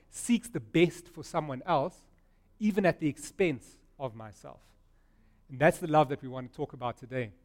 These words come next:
That's the God kind of love. And so in this month, this month of love, right, we've had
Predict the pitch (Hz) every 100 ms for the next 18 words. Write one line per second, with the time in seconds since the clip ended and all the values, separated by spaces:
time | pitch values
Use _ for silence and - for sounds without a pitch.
0 | _ _ _ _ _ _ _ _ _ -
1 | 135 - 127 135 143 135 131 123 113 120
2 | 107 - _ _ _ _ _ _ _ 165
3 | 147 202 277 262 196 226 165 170 170 -
4 | 165 165 160 185 180 160 131 143 156 131
5 | 156 214 - _ _ - 147 214 247 -
6 | _ _ _ _ _ _ _ _ _ _
7 | _ 139 170 117 156 175 180 180 123